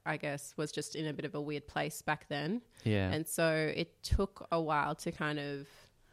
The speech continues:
Speaker 1: wanna be in his company again.
Speaker 2: Wow,
Speaker 1: But, um,
Speaker 2: okay.
Speaker 1: we're in a much better place these days, and I catch up with him, you know, every couple of weeks and,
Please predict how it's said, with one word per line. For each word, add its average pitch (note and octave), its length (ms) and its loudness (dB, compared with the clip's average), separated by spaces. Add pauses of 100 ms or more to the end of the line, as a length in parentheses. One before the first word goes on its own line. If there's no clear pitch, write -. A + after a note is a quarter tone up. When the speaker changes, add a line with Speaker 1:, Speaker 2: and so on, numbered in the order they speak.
(500)
Speaker 1:
wanna D#3+ 220 2
be D#3 180 2
in D#3 80 0
his E3 200 -2
company F#3 540 2
again. F3 480 2 (220)
Speaker 2:
Wow, G#2 320 6
Speaker 1:
But, F3+ 180 6
um, E3+ 240 4
Speaker 2:
okay. G2+ 160 2 (220)
Speaker 1:
we're B3 200 6
in B3 80 4
a A3 40 4
much G3 240 0
better E3 160 4
place D#3+ 340 4
these E3 280 0
days, D#3 340 2
and G3+ 80 -2
I E3 80 2
catch - 320 -2
up D3+ 160 0
with E3 140 -2
him, D#3+ 420 0 (100)
you E3+ 100 -2
know, D#3 80 0
every D3 220 0
couple E3 300 -2
of D3 60 0
weeks D3 440 -2
and, D#3 360 0